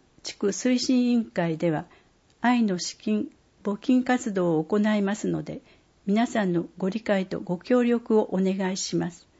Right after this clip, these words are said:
問い合わせ、福祉総務課、電話二四の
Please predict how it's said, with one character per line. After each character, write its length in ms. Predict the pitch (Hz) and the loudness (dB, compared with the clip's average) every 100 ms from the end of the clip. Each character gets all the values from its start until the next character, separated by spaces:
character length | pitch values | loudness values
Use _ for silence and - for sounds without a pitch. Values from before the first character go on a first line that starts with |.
| _ _ _ _ - | _ _ _ _ 0
問 200 | 233 233 | 2 2
い 60 | |
合 80 | 214 | 2
わ 140 | 208 | -2
せ、 320 | 208 - 180 - _ _ _ _ _ | -4 -4 -4 -6 _ _ _ _ _
福 240 | - - 240 | -16 -4 -2
祉 220 | - 226 | 0 -2
総 260 | - 220 | 2 2
務 160 | 202 190 | 2 -2
課、 260 | - 170 - _ _ _ _ _ _ _ 202 | -4 -6 -6 _ _ _ _ _ _ _ -4
電 300 | 208 214 202 | 0 0 0
話 240 | 185 - _ _ _ | -2 -4 _ _ _
二 340 | 220 254 254 254 | 6 6 6 6
四 280 | 240 190 | 4 2
の 180 | 165 151 | 0 -2